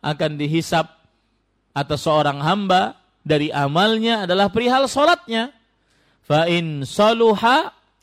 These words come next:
saluhat faqad aflaha wa anja." Jika sholatnya baik,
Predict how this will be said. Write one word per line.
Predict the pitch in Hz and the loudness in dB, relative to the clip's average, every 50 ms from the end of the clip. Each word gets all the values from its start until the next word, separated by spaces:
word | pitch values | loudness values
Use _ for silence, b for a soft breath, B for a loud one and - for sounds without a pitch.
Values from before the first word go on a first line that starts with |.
| _ | _
saluhat | _ - - 226 240 254 262 254 240 220 254 311 - _ _ _ _ _ _ _ _ _ _ | _ -4 0 2 2 4 4 2 2 2 0 -2 -4 _ _ _ _ _ _ _ _ _ _
faqad | _ 156 147 - - 156 151 139 _ _ _ | _ -4 -4 -2 -2 -4 -4 -4 _ _ _
aflaha | - 190 180 - - - 165 156 151 143 127 143 135 | -4 -4 -4 -4 -8 -6 -4 -4 -4 -4 -4 -2 -2
wa | 131 123 127 127 - | 0 0 -2 -2 -2
anja." | 165 156 135 123 113 104 101 - _ _ _ _ b b b b b b b b b b _ 131 | -4 -4 -6 -8 -14 -18 -20 -20 _ _ _ _ b b b b b b b b b b _ -4
Jika | 139 202 240 180 - 240 254 240 233 226 214 | -2 -2 -2 -2 0 4 4 6 6 4 2
sholatnya | - - 220 214 233 269 277 - 220 247 233 226 214 | 2 2 4 4 4 4 2 0 -2 -2 0 0 2
baik, | 190 202 190 185 185 185 226 294 330 - | 4 4 4 4 4 4 2 0 -2 -4